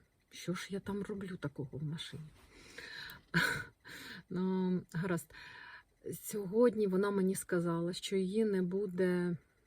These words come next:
місяць десь, але вона, е, все одно не відмінить мої візити,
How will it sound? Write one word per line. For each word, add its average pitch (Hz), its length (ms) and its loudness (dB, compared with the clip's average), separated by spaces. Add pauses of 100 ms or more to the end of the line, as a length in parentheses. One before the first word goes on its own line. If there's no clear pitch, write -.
(140)
місяць 185 640 0
десь, 190 400 -4 (720)
але 190 260 4
вона, 180 440 2 (920)
е, 180 600 2 (580)
все 208 260 2
одно 196 320 6
не 190 140 6
відмінить 180 640 2
мої 170 240 2
візити, 175 720 2